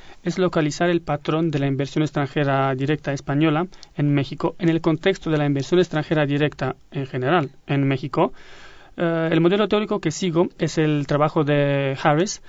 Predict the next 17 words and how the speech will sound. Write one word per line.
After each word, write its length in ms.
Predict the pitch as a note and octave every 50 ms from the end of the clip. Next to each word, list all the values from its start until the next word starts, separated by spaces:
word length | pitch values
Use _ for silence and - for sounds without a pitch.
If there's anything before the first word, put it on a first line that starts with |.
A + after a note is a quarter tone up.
| - - - -
eh, 500 | - C#3+ C#3 C3+ C3 C3 B2+ B2+ B2+ B2+ B2
de 80 | B2+
los 160 | B2+ C3 - D3
años 180 | C#3 C#3 C3+
cincuenta, 680 | - D3 C#3+ C3+ - - D#3 D3+ D3+ D#3 - F3 F3+ F3
mejorado, 800 | D#3 D3+ D3 B2+ - - C#3+ D3+ E3 G3 F#3+ E3+ D3+ E3 F3 F3 - -
en 100 | C#3+ B2
mi 80 | B2+
opinión, 380 | C3 C3 - C#3 D3 D3 D3 C#3+
bastante 360 | C3+ C3+ - - D3 D3 C#3+
en 40 | C#3+
los 100 | C3+ -
años 220 | C#3+ D3+ D3 -
noventa, 340 | D#3+ D3+ D3 E3 C#3+ - C3
retomado 400 | C#3+ E3+ E3 - D#3+ C#3+ C3+ C3
y 40 | C3+
mejorado 420 | D3 C#3+ - E3+ D#3 D#3 E3 F#3